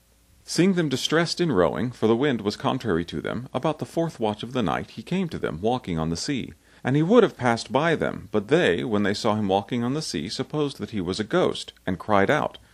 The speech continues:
For they all saw him and were troubled. But he immediately spoke to them, and said to them, "Cheer up, it is I. Don't be afraid." He got into the boat with them,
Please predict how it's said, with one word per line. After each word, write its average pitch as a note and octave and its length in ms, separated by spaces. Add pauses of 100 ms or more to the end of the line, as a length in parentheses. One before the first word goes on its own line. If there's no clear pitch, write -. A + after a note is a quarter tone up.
(300)
For A#2+ 100
they B2+ 120
all F3 280
saw G2 260
him D#2+ 180
and F2+ 140
were F2 80
troubled. G2 500 (640)
But A2 140
he C#3+ 100
immediately E3 420
spoke D3+ 340
to - 80
them, D2+ 220
and E2+ 120
said C3+ 220
to G#2+ 80
them, E2 260 (240)
"Cheer G#3+ 260
up, B3 220
it C#3 100
is D3+ 120
I. E3+ 380 (360)
Don't A3+ 200
be C3 100
afraid." F2+ 440 (840)
He E3 120
got D#3 200
into G3 200
the F#3 100
boat G2 260
with F2 120
them, A#1 280